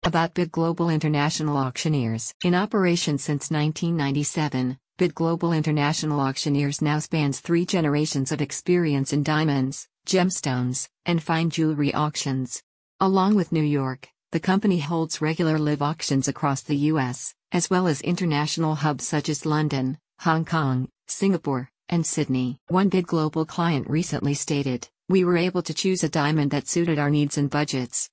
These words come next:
and the Bid Global team answered all of my questions in a prompt and professional manner."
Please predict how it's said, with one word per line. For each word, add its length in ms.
and 120
the 60
Bid 180
Global 340
team 280
answered 360
all 200
of 100
my 140
questions 600
in 80
a 60
prompt 440
and 120
professional 580
manner." 480